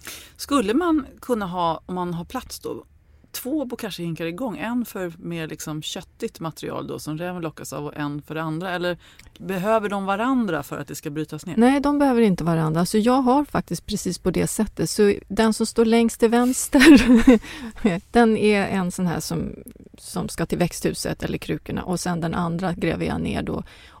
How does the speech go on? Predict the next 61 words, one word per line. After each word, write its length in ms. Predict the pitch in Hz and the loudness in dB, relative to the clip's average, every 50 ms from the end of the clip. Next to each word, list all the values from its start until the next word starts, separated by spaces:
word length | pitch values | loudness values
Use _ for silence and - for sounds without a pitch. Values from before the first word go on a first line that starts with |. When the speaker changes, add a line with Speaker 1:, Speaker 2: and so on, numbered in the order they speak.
| - | 0
Speaker 2:
Ofta 440 | - 220 208 - - - - - 269 | 2 2 2 2 -4 -4 0 0 0
så 140 | - - 233 | 2 2 2
gräver 320 | 214 202 196 185 185 180 180 | 2 4 4 2 2 2 2
jag 120 | 180 175 170 | 0 0 0
ner 160 | 170 160 156 | 0 0 -2
dem 140 | 156 156 160 | -2 -2 -4
i 60 | 160 | -2
pallkragarna. 840 | - - 180 170 165 - - 196 202 208 214 196 170 - - 175 185 - - - - - - - - | 0 0 0 0 -2 -2 0 0 2 2 2 0 -2 -2 -4 -6 -6 -8 -14 -20 -20 -20 -20 -4 -2
För 60 | 214 | -2
jag 80 | 208 | 0
tycker 240 | - 226 208 - 214 | 0 0 0 2 2
i 160 | 180 202 214 | 4 4 4
rabatterna 680 | 196 208 208 202 233 247 240 - - - 285 254 254 247 | 4 4 4 6 4 4 4 2 -4 -2 0 2 2 0
tycker 360 | - - - 277 - - 269 | 0 0 0 0 2 2 2
jag 20 | 233 | 2
att 60 | - | 2
det 80 | - | 2
är 40 | 202 | 2
lite 220 | - 185 - - 190 | 2 0 0 0 -4
knepigt. 440 | - - 202 190 190 - 214 202 | -2 0 -2 -2 0 0 -2 0
Det 60 | - 208 | 0 -2
är 40 | |
för 120 | - - 269 | 0 0 0
mycket 440 | 262 240 226 - - - 226 214 - | 2 2 0 0 2 2 2 2 2
rötter 480 | 190 185 214 294 - - - - - 247 | 2 2 2 2 2 -2 -6 0 0 2
där. 200 | - 175 - - | 2 2 0 2
Det 80 | 175 196 | 2 2
har 120 | 196 208 | 2 2
ju 100 | 214 220 | 2 2
rotat 400 | 240 254 226 - - - 226 226 | 2 0 -2 -4 -2 -4 -4 -4
sig. 220 | - - 208 180 - - | -2 -4 -4 -4 -4 -4
Alltså 200 | 190 185 - 202 | -6 -4 -2 -2
det 60 | 214 | -2
är 40 | 202 | -2
fullt 320 | - - 214 202 - - | 0 0 0 0 0 -2
med 140 | 214 190 - | -6 -6 -4
perenner, 340 | - 214 220 233 226 202 180 | -2 -2 0 0 0 -2 -2
så 100 | - 208 | -4 -6
jag 60 | 196 | -4
får 140 | - 254 262 | -2 -4 -4
inte 180 | 247 - 208 | 2 2 4
ner 360 | 196 208 247 302 320 254 165 | 4 4 4 2 2 2 0
det 120 | - - - | 0 -2 -4
där. 340 | - - - - - 196 - - _ _ _ _ _ _ _ _ _ | -6 -6 -6 -6 -6 -8 -8 -12 _ _ _ _ _ _ _ _ _
Det 80 | - 226 | 4 6
är 40 | |
möjligtvis 560 | 240 240 233 202 208 214 - - 208 196 - - | 8 8 8 8 6 4 4 4 2 2 2 0
om 100 | 190 190 | 0 0
jag 100 | 190 - | 0 -2
flyttar 420 | - - 226 - - _ - 240 | 0 -4 -4 -4 -4 _ -6 -4
på 120 | - - | -2 0
några 120 | 226 220 208 | 0 0 0
perenner 240 | - 196 190 175 - | -2 -2 -2 -2 -2
eller 100 | 175 - | -2 -4
någonting. 360 | 139 156 170 - 185 - 185 | -4 -6 -4 -4 -4 -4 0
Då 200 | 190 226 220 202 | 2 4 2 4
gräver 320 | 190 - 196 180 165 170 156 | 4 2 2 2 2 0 -2
jag 100 | - 156 | -2 -2
ner 280 | - - - 170 - - | -4 -4 -6 -6 -8 -8
bokashi-kompost 840 | - 175 - - - - - 214 - - 170 170 - 165 - - - | -10 -8 -6 -6 -8 -6 -8 -10 -8 -8 -8 -6 -6 -8 -8 -10 -10
där. 200 | 175 175 175 | -10 -10 -10